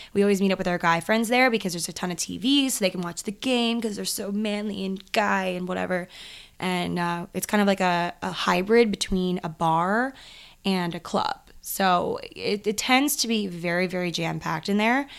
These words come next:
Um, but naturally, it's just the place to be, and we always go, and I actually really enjoy it. So, you know, chances are, if, if it's Saturday and you're at Bounce, you probably would be able to find me somewhere, um, probably taking way too many shots of tequila. Sorry, Mom.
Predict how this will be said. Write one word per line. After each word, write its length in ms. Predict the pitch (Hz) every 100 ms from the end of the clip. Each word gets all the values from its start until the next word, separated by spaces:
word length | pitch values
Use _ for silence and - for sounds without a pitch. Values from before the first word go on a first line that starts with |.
| - - -
Um, 500 | 185 180 170 170 175 - _ _
but 220 | 175 175
naturally, 680 | 180 170 175 190 190 220 254
it's 200 | 208 -
just 240 | - - -
the 60 |
place 240 | - 214 -
to 100 | 233
be, 260 | 277 403
and 120 | 190
we 100 | 185
always 220 | 196 233 240
go, 260 | 247 285
and 100 | 202
I 100 | 185
actually 400 | 185 190 - 214
really 180 | 208 214
enjoy 240 | 208 220
it. 80 | 196
So, 280 | 196 185 - -
you 140 | 190
know, 80 | 180
chances 340 | 208 196 190
are, 200 | 214 220
if, 140 | 220 -
if 180 | 190 180
it's 140 | 185
Saturday 480 | - 196 220 214 240
and 100 | 202
you're 120 | 185
at 100 | 202
Bounce, 320 | 196 208 240 202
you 60 |
probably 400 | - 190 190 208
would 180 | 202 196
be 80 | 202
able 120 | 196
to 100 | 196
find 280 | - 208 233
me 120 | 180
somewhere, 520 | 175 165 165 160 160 - - - - - -
um, 220 | 165 165 160
probably 320 | 175 185 190
taking 400 | 196 185 180 165
way 160 | 175
too 100 | 185
many 160 | 202 190
shots 300 | 185 196 -
of 40 |
tequila. 460 | 190 214 240 190 165 - _
Sorry, 280 | - 240
Mom. 280 | 214 185 190